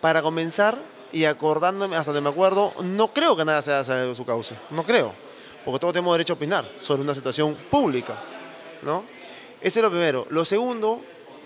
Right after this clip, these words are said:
cuando la justicia llega mucho o tarda, ya como se, se presta a muchas cosas, ¿no? Y lo tercero, que en otras canchas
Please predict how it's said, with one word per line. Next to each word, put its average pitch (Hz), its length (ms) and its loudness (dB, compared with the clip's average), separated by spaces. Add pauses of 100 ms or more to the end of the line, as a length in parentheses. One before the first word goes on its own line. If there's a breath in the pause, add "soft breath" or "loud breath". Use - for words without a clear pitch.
(800)
cuando 170 500 0
la 165 120 2
justicia 240 440 -4
llega 247 300 -2
mucho 240 440 -2
o 214 80 2
tarda, 240 520 2 (480)
ya 202 680 2
como 170 180 -2
se, 165 160 -4
se 170 160 -2
presta 202 380 0
a - 20 2
muchas 202 360 0
cosas, - 560 -2 (180)
¿no? 160 220 -8 (840 loud breath)
Y 240 80 0
lo 233 100 8
tercero, 302 580 6 (840)
que 190 120 6
en 202 40 6
otras 262 320 6
canchas 160 680 2